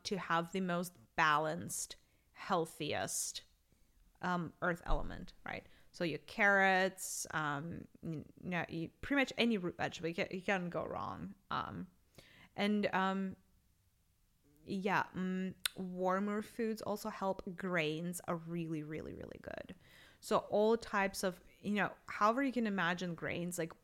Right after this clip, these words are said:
boiled, <laughs> uh, in, in, in a porridge format, in, in, uh, pastries, anything. Like, um, that is actually a really, really good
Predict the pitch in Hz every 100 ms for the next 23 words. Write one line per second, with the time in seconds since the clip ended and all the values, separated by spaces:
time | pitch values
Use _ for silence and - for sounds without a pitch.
0 | - 214 214 202 196 208 - - - -
1 | - - - - - - - 196 190 -
2 | 208 202 - 196 190 196 175 - 254 220
3 | 208 202 - 190 180 180 175 160 165 170
4 | - - - - - - 202 190 - 196
5 | 190 185 175 170 - - 233 214 - -
6 | 190 185 175 175 170 170 - - - 208
7 | 196 180 - - 170 175 - - 170 -
8 | - 175 175 190 190 185 - 50 - 170
9 | - 175 165 175 165 170 170 170 160